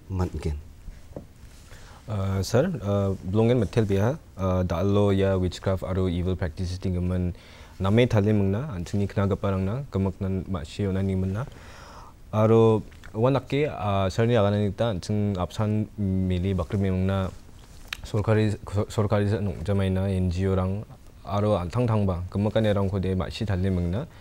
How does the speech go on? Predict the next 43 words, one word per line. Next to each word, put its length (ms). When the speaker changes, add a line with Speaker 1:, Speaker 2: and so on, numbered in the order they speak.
Speaker 2:
anching 400
erang 220
ko 80
de 80
yak 220
ba 120
kam 200
rang 160
ko 80
de, 140
eh, 60
namgi 540
jak 120
ba 100
kam 180
rang 120
ko, 220
bonat 320
na 140
nga 120
sa. 120
Eh, 560
ndak 220
ke, 180
dal 320
na 100
de, 380
eh, 480
dal 320
inon 480
do-, 80
eh, 160
donchang, 400
eh, 160
donchang, 480
donchang 400
ay 80
genok, 240
eh, 480
aro 320
ang 160
abiber 320
a 400